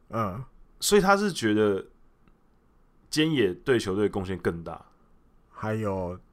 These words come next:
Speaker 1: 巨人是优胜吧？
Speaker 2: 哦，所以优胜加权。
Speaker 1: 印象分数加权。
Speaker 2: OK，好，
Speaker 1: 报知体育加权，
Speaker 2: 那
Speaker 1: 没有啦。
Speaker 2: <laughs> 没有，中央联盟，中央联盟的第一名就是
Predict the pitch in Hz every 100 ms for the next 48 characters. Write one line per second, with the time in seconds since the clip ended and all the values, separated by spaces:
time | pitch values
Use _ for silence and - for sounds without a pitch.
0 | _ _ - 123 101 95 95 107 95 95
1 | 95 90 80 127 - _ _ _ _ _
2 | _ - 95 95 98 98 98 107 90 90
3 | 82 - - - - - _ _ - -
4 | - 175 139 98 131 104 92 104 98 107
5 | 90 92 87 - - - - - - 78
6 | - - - 92 - - 160 156 139 143
7 | 113 104 120 113 107 104 101 - - 107
8 | 104 95 104 - 202 - - - - -
9 | - - 147 120 214 220 226 226 135 120
10 | 98 90 95 - 170 185 180 135 117 110
11 | 104 107 139 143 147 117 98 104 113 104